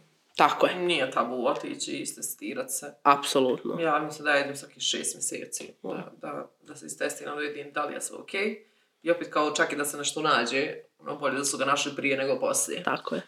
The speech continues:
Speaker 2: Dragi, dragi, hvala vam puno što ste bili u još jednoj epizodi Safopoda sa Dinom i Milcom. Tebi ću, Darija, da, da prepustim. Ja sam samo htjela da pozdravim ljude i da im naglasim da smo svi pomalo toksični, što ne znači da smo loše osobe,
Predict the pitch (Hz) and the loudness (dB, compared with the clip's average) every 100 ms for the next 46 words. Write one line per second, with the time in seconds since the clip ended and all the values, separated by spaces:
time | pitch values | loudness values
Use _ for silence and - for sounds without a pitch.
0 | _ _ _ - 247 285 277 233 226 214 | _ _ _ -2 8 12 12 12 12 12
1 | 214 214 214 226 220 208 208 233 220 202 | 12 10 10 10 10 8 6 6 8 6
2 | 208 - - 214 180 180 160 170 156 151 | 8 8 8 6 8 8 10 8 8 6
3 | 170 - - - - - - 156 151 151 | 8 10 8 8 4 0 2 4 8 8
4 | 131 156 - 202 196 170 185 190 190 196 | 8 8 10 10 8 4 4 8 8 6
5 | - 156 135 - 151 143 123 131 170 196 | 6 8 8 4 0 0 -2 2 2 2
6 | - 233 208 208 - 147 143 - 127 127 | 6 8 8 4 2 2 4 4 4 6
7 | 135 120 117 - 127 131 - 135 - 147 | 8 6 6 0 0 -4 -4 -2 0 -2
8 | 131 117 117 131 135 131 120 127 135 135 | -4 -4 -4 0 0 0 -2 0 0 0
9 | - 135 131 123 - 135 127 123 117 139 | 0 2 2 2 0 4 4 6 4 4
10 | 139 135 - 139 147 139 127 123 120 127 | 2 2 2 4 2 2 0 2 2 6
11 | 127 - - - 123 - 127 127 - 120 | 6 6 4 4 4 4 2 0 -2 -2
12 | 127 - 123 131 135 - 120 - - - | -4 -2 -2 2 6 6 6 4 2 0